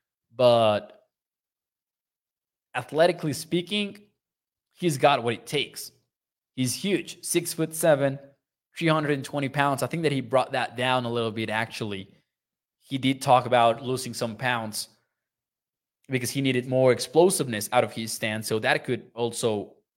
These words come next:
look different. Lance says, "Well, being on the offensive line requires good footwork, so maybe." Yeah, I agree. Even though I don't wanna sound like,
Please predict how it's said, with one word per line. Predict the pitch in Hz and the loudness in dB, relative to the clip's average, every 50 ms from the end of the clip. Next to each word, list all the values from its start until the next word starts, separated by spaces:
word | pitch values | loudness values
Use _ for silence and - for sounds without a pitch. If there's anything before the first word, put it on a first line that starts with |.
| _ _ - | _ _ -12
look | 127 120 113 110 - - | -6 -6 -6 -6 -6 -6
different. | 120 113 107 - - 98 95 - - - _ _ _ _ _ _ _ _ _ _ _ _ _ _ _ _ _ _ _ _ _ _ _ _ _ _ _ - - - _ _ _ _ _ _ _ _ _ _ _ - | -4 -4 -4 -4 -6 -8 -8 -10 -12 -20 _ _ _ _ _ _ _ _ _ _ _ _ _ _ _ _ _ _ _ _ _ _ _ _ _ _ _ -20 -20 -20 _ _ _ _ _ _ _ _ _ _ _ -2
Lance | 113 143 175 208 214 208 | 0 2 4 4 4 4
says, | 202 190 160 | 2 2 4
"Well, | 147 170 170 160 | 6 6 6 6
being | 143 170 185 190 180 | 4 4 2 2 2
on | 180 175 | 2 2
the | 165 | 4
offensive | 160 160 170 165 175 170 160 160 156 | 4 4 4 2 0 -4 -4 -2 -2
line | 156 160 165 165 | 0 2 2 2
requires | 156 147 - - 160 156 156 156 151 143 - | 0 -2 0 4 6 8 8 6 6 4 0
good | 123 139 156 156 160 - - | -2 -2 -2 -2 -2 -6 -8
footwork, | - 170 170 170 165 180 185 185 185 - | -4 -4 -2 0 2 2 2 2 0 -2
so | - - 160 147 135 | -4 0 0 0 0
maybe." | 120 120 123 127 139 156 160 160 175 185 190 196 - - _ _ _ _ | 0 -2 -2 -2 0 0 -2 -2 -4 -4 -6 -8 -12 -20 _ _ _ _
Yeah, | 131 131 143 175 196 170 147 143 151 170 - _ _ _ _ _ _ _ - | 0 4 4 6 6 6 2 0 -4 -12 -18 _ _ _ _ _ _ _ 0
I | 139 143 | 0 2
agree. | 135 120 110 123 139 135 123 107 104 107 - _ _ _ _ _ _ _ _ _ _ _ _ _ _ _ _ _ _ _ - | 2 2 0 0 2 2 2 0 -4 -6 -12 _ _ _ _ _ _ _ _ _ _ _ _ _ _ _ _ _ _ _ -8
Even | 143 139 139 135 | -4 0 2 6
though | 135 131 | 8 8
I | 131 131 | 8 8
don't | 127 123 | 6 4
wanna | 120 117 110 | 2 0 0
sound | - - 123 120 113 | 0 0 0 0 2
like, | 113 113 110 107 104 - | 2 4 4 2 2 -2